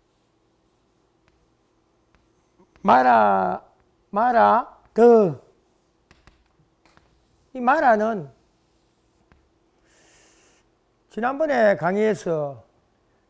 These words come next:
물, 밀, 멜, 몰 이런 것을 전부 다, 어, 물을 의미한다고 했죠. 물가, 강가를 의미한다고 이야기를 했습니다.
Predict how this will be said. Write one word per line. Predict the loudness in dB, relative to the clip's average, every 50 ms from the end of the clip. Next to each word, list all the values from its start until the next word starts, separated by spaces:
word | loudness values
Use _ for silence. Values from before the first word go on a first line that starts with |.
| _ _ _ _ _ -2
물, | 0 0 0 0 -2 -4 -6 -10 _ _ _ _ _ _ _ _ _ _ _ _ _ _ _ _ _ _ _ _ _ _ _ _ -8
밀, | -4 -4 -2 -2 -2 -4 -6 -10 -14 -20 _ _ _ _ _ _ _ _ _ _ _ _ _ _ _ _ _ _ _ _
멜, | -6 -2 0 0 2 0 0 -2 -6 -12 _ _ _ _ _ _ _ _ _ _ _ _ _ _ _ _ _ _ _ _ _
몰 | -4 0 0 2 2 0 -2 -4 -12 -18 _ _ _ _ _ _ _
이런 | -14 -10 -8 -8
것을 | -6 -6 -8 -10
전부 | -10 -12 -12 -12 -10 -6
다, | -4 -4 -4 -4 -8
어, | -10 -16 -20 -20 -20 -20 _ _ _ _ _ _ _ _ _ _ _ _ _ _ _
물을 | -8 -4 -2 0 0 0 0
의미한다고 | -2 -4 -4 -4 -4 -4 -4 -6 -6
했죠. | -8 -10 _ -16 -12 -8
물가, | -8 -8 -8 -4 -2 -2 -2 -2 -4 -10 _ _ _ _ -10
강가를 | -8 -8 -6 -6 -6 -6 -6
의미한다고 | -6 -6 -6 -8 -8 -8 -8 -8 -10 -10 -10 -12 -14 -12
이야기를 | -12 -10 -10 -10 -10 -12
했습니다. | -12 -14 -14 -18 -20 -20 -20 -20 -20